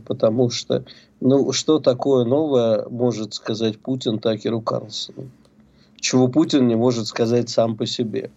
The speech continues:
Или они считают, что, э, услышат, э, большее количество людей?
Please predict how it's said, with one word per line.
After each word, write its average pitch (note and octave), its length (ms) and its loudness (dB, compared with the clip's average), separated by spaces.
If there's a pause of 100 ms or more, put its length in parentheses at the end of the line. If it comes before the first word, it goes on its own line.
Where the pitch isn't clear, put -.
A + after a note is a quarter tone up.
(440)
Или E3 260 4
они C#3+ 400 4
считают, D3+ 640 0
что, A#2+ 1040 0 (120)
э, B2+ 60 -8
услышат, C#3 720 0
э, A#2 240 4
большее B2 500 2
количество A#2+ 580 0
людей? F3+ 500 0